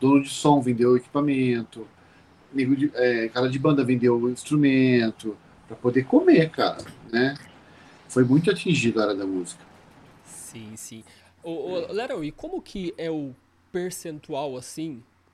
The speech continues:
Speaker 2: é, de o quanto afeta, por exemplo, não ter shows? Porque aqui no Missão tem bastante músicos, assim, que, que, ou bastante pessoas que sonham <laughs> em viver de música, enfim. É, o artista, eu sempre explico que tem várias fontes de receita, existem o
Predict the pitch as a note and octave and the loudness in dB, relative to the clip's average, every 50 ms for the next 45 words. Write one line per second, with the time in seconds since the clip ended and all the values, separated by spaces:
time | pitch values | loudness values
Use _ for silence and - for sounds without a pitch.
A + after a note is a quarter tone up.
0 | _ _ _ _ _ - B2 A#2+ B2 B2 A#2+ A#2+ A#2+ A#2 _ _ _ - C3+ - | _ _ _ _ _ -16 -16 -14 -14 -14 -14 -16 -18 -20 _ _ _ -16 -14 -12
1 | - D3+ D3 C#3+ C#3 C3+ C3 A#2+ - _ _ _ - - D3+ D#3+ - _ - B3+ | -10 -10 -8 -8 -8 -8 -10 -12 -14 _ _ _ -18 -14 -14 -14 -8 _ -6 -6
2 | D#4+ B3+ - G3 F3 - - - D3+ D3+ D#3 - D3+ - D#3 D3+ D3 D3 C#3+ D#3 | -6 -8 -8 -10 -10 -10 -10 -12 -12 -12 -12 -14 -14 -14 -12 -12 -12 -12 -12 -14
3 | D3+ D3+ D#3 D3+ - D3 C#3+ C3 - - C#3+ A2 G2+ A2+ - - - - _ _ | -14 -14 -14 -14 -12 -12 -12 -12 -12 -14 -14 -14 -16 -18 -20 -20 -20 -20 _ _
4 | _ _ - D3+ - - D#3 D#3 D3+ D3 C#3 - - _ _ _ _ _ C#3+ - | _ _ -18 -16 -12 -10 -10 -10 -8 -10 -12 -14 -16 _ _ _ _ _ -20 -14
5 | - G#3 A3 G#3+ F3+ F3 D#3+ - - F#3 F#3+ D#3+ - D#3+ D#3+ D3+ D3+ D#3 - - | -12 -10 -8 -8 -8 -8 -10 -8 -8 -10 -10 -10 -10 -12 -10 -8 -8 -8 -8 -8
6 | - D#3 E3 G3 - - F3 D3 D3 D#3 F#3 F#3+ D3+ - - C#3 C#3 - - C#3+ | -10 -10 -10 -10 -12 -14 -12 -10 -10 -10 -10 -10 -12 -14 -16 -16 -16 -16 -14 -14
7 | C#3+ C3+ - C3+ B2 F#2 D2 - _ _ - - - D3 E3 E3+ - _ _ _ | -16 -14 -14 -14 -16 -16 -18 -20 _ _ -18 -12 -10 -10 -10 -10 -12 _ _ _
8 | _ _ _ _ - D3 C3+ A#2+ - E3 D3+ - - D#3 - - E3+ D#3+ - - | _ _ _ _ -18 -16 -14 -12 -12 -12 -12 -12 -14 -16 -14 -12 -14 -14 -12 -12
9 | C#3+ - - - D#3 E3 F3+ D#3 C#3+ C3 C#3 - _ E3 C3 E3+ D3 C#3 C#3 C#3+ | -10 -10 -8 -6 -8 -8 -8 -8 -12 -12 -16 -16 _ -12 -10 -10 -10 -10 -10 -10
10 | D3+ C#3+ D3 C#3+ C3+ C#3 B2+ B2+ C3+ D3+ D#3 D3+ - D3+ D3+ - D3+ B2+ B2+ _ | -8 -8 -8 -8 -8 -10 -12 -12 -12 -12 -12 -14 -16 -18 -18 -16 -18 -18 -20 _
11 | _ _ _ _ _ _ _ - - - C3+ C3 C3 B2+ B2 B2 B2 B2 _ _ | _ _ _ _ _ _ _ -18 -16 -14 -14 -14 -14 -14 -14 -16 -18 -20 _ _
12 | _ _ _ _ _ _ _ _ _ _ - E3 F#3 F3+ E3 - - G#3 A#3 - | _ _ _ _ _ _ _ _ _ _ -6 -6 -4 -4 -4 -8 -10 -12 -12 -12
13 | - - C3+ - C3 - - G#3 A3+ - - - - F3+ E3+ - _ - D#3 C#3+ | -12 -12 -12 -12 -12 -12 -12 -12 -12 -14 -14 -12 -12 -12 -12 -12 _ -14 -12 -10
14 | C3+ C#3+ D#3+ E3+ - - - - C3 C#3 C#3 A#2+ - C3 B2+ A#2+ F#3+ G3+ - - | -8 -8 -8 -8 -10 -12 -14 -14 -14 -14 -14 -16 -18 -16 -12 -10 -10 -8 -8 -8
15 | C3+ C#3+ C3 A#2+ A#2+ - A#2 A#2+ A#2+ A#2 B2 B2 - C3+ A#2+ A2+ A2 G#2 D2 A2 | -8 -10 -10 -12 -14 -16 -16 -16 -16 -16 -18 -18 -16 -16 -16 -16 -16 -16 -16 -18
16 | A2 G2+ | -18 -18